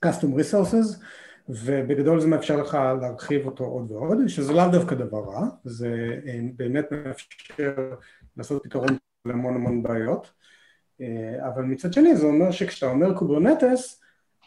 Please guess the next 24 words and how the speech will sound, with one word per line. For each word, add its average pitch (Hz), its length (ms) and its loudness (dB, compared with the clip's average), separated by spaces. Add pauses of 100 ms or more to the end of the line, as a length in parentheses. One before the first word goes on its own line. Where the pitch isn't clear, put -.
(160)
אתה - 180 -4
לא 175 140 6
באמת 214 360 4
אומר 180 320 4
משהו 170 340 2
אחד 151 300 0
ברור, 135 500 2
כי 127 260 0
השאלה 135 260 0
היא 135 100 0
איזה 202 200 0
קוברנטס, 117 760 -6
איך 143 100 -6
הוא 180 120 4
מקונפג, 151 640 2 (520)
איזה 135 220 -12
פלאגינים 147 380 4
יש 139 160 -6
עליו, 131 420 2 (280)
איזה 151 520 0
custom 151 220 -4
resources 143 720 -2
יש 135 140 -10
עליו, 131 300 -8